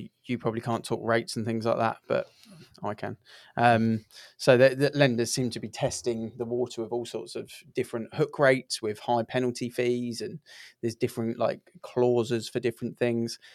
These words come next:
I think from the, from a home buying point of view, you know, as, us as estate agents, we're definitely seeing more than ever approved in principle mortgages being declined at offer.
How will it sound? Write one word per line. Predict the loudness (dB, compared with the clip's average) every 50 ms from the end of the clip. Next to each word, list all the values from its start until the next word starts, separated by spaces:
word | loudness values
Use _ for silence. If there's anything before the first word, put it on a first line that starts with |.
| -16 _ -6
I | -2
think | 0 0 0 0 0
from | 0 0 2
the, | 2 2 0 _ _ _ _ -10 -4
from | -2 0 0 0
a | -2 -4 _ _ _ -18 -10
home | -2 2 4 4 4 4 2 4
buying | 4 4 4 4 0 -2 -4 -6 -8
point | -6 -4 -4 -4 -6 -6
of | -10 -12
view, | -10 -8 -8 -8
you | -8 -8 -6 -4 -4 -2
know, | -2 -2 -2 -4 -4 -4 -4
as, | -4 -4 -4 -4 -4 0
us | 0 2 2 0
as | -4 -6 -4
estate | -4 -4 -2 0 4 4 4 4 2 0 -2
agents, | -4 -4 -4 -8 -8 -8 -8 -8 -8 -8 -8 -10 _ _ _ _ _ _ _ _ _ _ -2
we're | 2 4 6 6 6
definitely | 6 4 0 0 -2 -6 -4 -4 -2 -4 -2
seeing | -2 0 2 2 2 2 2 2 0 0 0 0 2 4
more | 6 8 8 8 8 8 8 8 6 4 2 -2 _ _ _ _ _ _ -12
than | -4 0 0 0 0 0 -2 0
ever | 0 0 0 0 -2 -4 -4 -6 -8 _ _ _ _ _ _ _ _ _ _ _ _ _ -18
approved | -16 -6 0 2 4 4 2 2 0
in | -2 -2 -2
principle | -6 -4 -2 -2 -2 -2 -4 -8 -6 -2 -2 -2
mortgages | 0 2 2 2 2 0 -2 -6 -6 -4 -4 -4 -6 -6 -8 -8 -8 -10 -14 -10 -2 4
being | 4 4 4 2 -2
declined | -6 -6 -8 -6 -6 -6 -4 -4 -2
at | -2 0
offer. | 0 0 -2 -2 -4 -6 -6